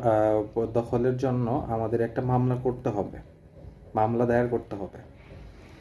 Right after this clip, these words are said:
তো সেক্ষেত্রে অবশ্যই আমাদের কিন্তু সিভিল কোর্টগুলা এবং ভালো সিভিল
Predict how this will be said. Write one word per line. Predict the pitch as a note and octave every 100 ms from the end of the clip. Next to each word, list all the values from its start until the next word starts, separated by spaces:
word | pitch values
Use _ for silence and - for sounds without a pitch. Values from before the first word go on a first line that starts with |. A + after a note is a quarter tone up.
| - - -
তো | B2
সেক্ষেত্রে | - C#3+ D#3 - C#3+ C#3+
অবশ্যই | C3+ C3+ C#3 - D3+ C#3
আমাদের | C3+ B2+ C3 C3+
কিন্তু | C3+ C3+ B2+ B2 E3+ - - - - -
সিভিল | - B2 B2+ C3+ C3+
কোর্টগুলা | C3+ C3 B2+ C3+ B2
এবং | A#2 A#2+ B2+ A#2+ C3 A#2
ভালো | A2+ A2+ A#2+ C3 C#3 -
সিভিল | - - A#2+ A#2+